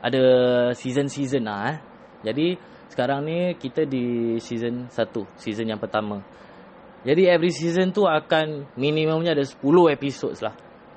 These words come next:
Ah, jadi, aku ambil season yang pertama ni untuk, kata orang tu, trials and error, eh.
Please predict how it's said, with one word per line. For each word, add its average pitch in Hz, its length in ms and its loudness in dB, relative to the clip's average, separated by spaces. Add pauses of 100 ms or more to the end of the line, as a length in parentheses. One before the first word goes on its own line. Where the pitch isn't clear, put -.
(140)
Ah, 50 280 -14 (1080)
jadi, 180 240 4
aku 190 160 2
ambil 185 240 4
season 165 320 -2
yang 151 120 -4
pertama 160 400 0
ni 180 160 0
untuk, 151 680 4 (320)
kata 135 240 -2
orang 151 240 4
tu, 156 240 0
trials 156 320 0
and 139 160 -2
error, 139 360 2
eh. 120 100 -8